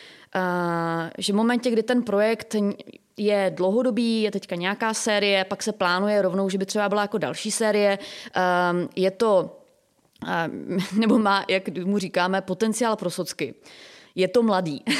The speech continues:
<laughs> a máme podezření, že by to nějakým způsobem mohlo, mohlo, eh, zaujmout, eh, zaujmout diváky na sociálních sítích, tak, eh, říkáme: „OK, tak, eh, založíme profil, budeme se mu věnovat.“ Ale vlastně to,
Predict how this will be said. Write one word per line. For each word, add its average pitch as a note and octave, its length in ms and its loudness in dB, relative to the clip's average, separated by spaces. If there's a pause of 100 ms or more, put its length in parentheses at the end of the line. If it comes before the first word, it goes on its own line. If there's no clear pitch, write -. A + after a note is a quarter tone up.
(220)
<laughs> F4+ 400 -2
a - 80 2
máme G3+ 240 2
podezření, G#3 600 2
že G#3+ 100 2
by G3 140 2
to G#3+ 100 0
nějakým G3+ 400 2
způsobem G#3+ 460 0
mohlo, G#3 320 4 (300)
mohlo, G3+ 540 4
eh, F3 400 2
zaujmout, G3+ 640 2
eh, F3+ 240 4
zaujmout F#3+ 300 0
diváky F#3 440 0
na G3 100 0
sociálních G3 500 0
sítích, G#3+ 420 -4 (240)
tak, G3 320 0
eh, G3+ 40 4 (200)
říkáme: F#3+ 260 -2
„OK, F#3 200 -2 (320)
tak, F#3+ 220 -4
eh, F3+ 260 2
založíme G3 420 2
profil, G3 320 -2
budeme F#3+ 240 0
se A3+ 120 -2
mu G#3+ 80 0
věnovat.“ E3 400 0 (280)
Ale G#3 320 4
vlastně G3 400 -2
to, A3 360 0